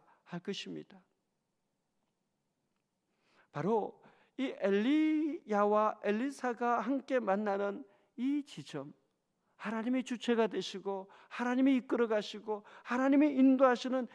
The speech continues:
이 지점, 이 신의 한 수가 오늘 우리 한국교회에 절실히 필요한 것이죠. 이제 우리 삶의 자리를 봅니다. 우리는 하나님의 주권을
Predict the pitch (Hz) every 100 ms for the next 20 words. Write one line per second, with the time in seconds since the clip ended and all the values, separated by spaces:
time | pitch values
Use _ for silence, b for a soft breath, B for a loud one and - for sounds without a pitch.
0 | B - 285 330 392 370 - 160 202 196
1 | 277 320 302 - 370 180 - 262 294 247
2 | 220 226 214 B B - 226 247 208 B
3 | B - 226 208 B - 208 208 214 196
4 | 180 156 170 175 - _ _ _ - 156
5 | 139 - 143 208 240 _ _ _ - -
6 | 190 190 208 175 - - - - _ _
7 | _ _ _ _ _ _ _ _ b b
8 | b 165 220 175 202 185 220 247 254 226
9 | 214 208 202 143 135 131 - - _ _
10 | _ _ _ _ _ _ _ - 127 151
11 | 226 269 _ _ _ _ _ b b -
12 | 190 190 185 185 - - 175 208 262